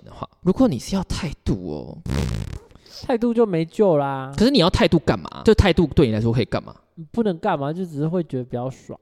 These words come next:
Speaker 2: 就心情会
Speaker 1: 你看到他愿意出钱的样子，你感觉比较爽。
Speaker 2: 就会觉得说比较值得吧，至少没有把我当A T M。
Speaker 1: 可是演的要给你钱，也可能把你当A T M啊。
Speaker 2: 但是就比较甘愿啊。那假设我也可以反杀他，就我直接顺着他，那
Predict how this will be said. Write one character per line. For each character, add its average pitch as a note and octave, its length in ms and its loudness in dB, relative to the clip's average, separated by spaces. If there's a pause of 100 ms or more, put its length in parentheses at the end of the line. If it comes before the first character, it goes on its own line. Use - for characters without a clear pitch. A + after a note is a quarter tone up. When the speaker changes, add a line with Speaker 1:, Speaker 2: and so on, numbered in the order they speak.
Speaker 2:
就 F3 60 -2
心 E3 260 -8
情 - 120 -14
会 D3+ 60 2
Speaker 1:
你 - 60 4
看 G#3+ 160 4
到 G#3 160 4
他 E3+ 380 0 (260)
愿 F3 180 4
意 E3 80 0
出 D3+ 200 0
钱 B2+ 160 0
的 G#2 80 0
样 A#2 200 0
子， G2 140 -10
你 F2+ 140 -12
感 D#2 200 -10
觉 D2+ 140 -8
比 - 80 -10
较 G2+ 140 -6
爽。 - 320 -8
Speaker 2:
就 C4 80 2
会 C#4 60 4
觉 G#3+ 140 4
得 F3+ 60 2
说 G#3+ 100 2
比 F#3+ 120 -2
较 A3 120 2
值 D3+ 400 -10
得 C3+ 220 2
吧， C#3+ 160 -4
至 - 80 -12 (100)
少 E3 140 -4
没 E3+ 100 -2
有 E3 80 0
把 D3 180 -2
我 C#3 60 2
当 C3+ 220 -6
A C3+ 100 -8
T C3 260 -8
M。 B2 80 -8
Speaker 1:
可 C3 100 2
是 C#4 160 4
演 C#3 360 4
的 B2+ 120 4
要 F#3 120 6
给 C#3 140 2
你 C#3+ 100 2
钱， A#2 200 0
也 A2+ 100 4
可 B2 160 0
能 G#2 100 0
把 A#2 140 0
你 B2 80 0
当 A#2 160 0
A A#2+ 100 2
T A#2+ 200 4
M A2 160 2
啊。 G2 240 -8 (400)
Speaker 2:
但 C#4+ 200 4
是 B3 200 -2
就 B3+ 180 -2
比 F3+ 180 -6
较 F#3 140 2
甘 D#3+ 300 -2
愿 D#3+ 280 0
啊。 A#2 160 -10
那 B3 140 0
假 D#3 220 -2
设 G#3 180 2
我 G3 100 4
也 F3+ 60 0
可 F3 100 -2
以 F3 60 2
反 B2+ 300 -4
杀 C3 340 -4
他， C3+ 500 -6
就 E3+ 140 0
我 C#3 140 0
直 - 80 -10
接 C#3 100 -2
顺 C3+ 260 -4
着 A#2+ 80 -12
他， B2 220 -12
那 C#3+ 180 -6